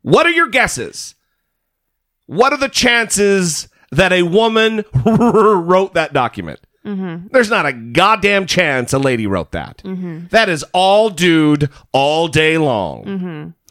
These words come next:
Speaker 2: Well, and, and
Speaker 1: Ugh.
Speaker 2: that's the thing. So they're teaching the women that they need to be patient, uh, because even though they're constantly having to prove that they're worthy, that they're educated,
Speaker 1: Yeah.
Speaker 2: that they are an authority
Speaker 1: And,
Speaker 2: figure.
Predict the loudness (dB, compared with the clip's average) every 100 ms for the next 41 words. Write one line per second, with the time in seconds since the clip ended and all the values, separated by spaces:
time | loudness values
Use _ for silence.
0 | -20 -20 -20 -20 -2 2 4 4 4 4
1 | 2 -2 0 0 0 -2 0 0 0 -2
2 | 0 0 2 0 0 -2 -4 -4 -4 -6
3 | -6 -8 -8 -6 -6 -6 -8 -8 -12 -10
4 | -6 -4 -2 -2 -4 -6 -8 -4 -6 -4
5 | -2 0 0 0 0 -2 -4 _ -4 -2
6 | -2 -8 -8 -8 -6 -8 -4 -2 0 -2
7 | -6 -4 -4 -2 -2 -2 -2 -2 -2 -4
8 | -4 -4 -4 -4 -6 -10 0 0 0 -2
9 | -6 -4 -2 0 0 -2 -6 -6 -4 -4
10 | -6 -8 -10 -10 -2 0 2 2 2 0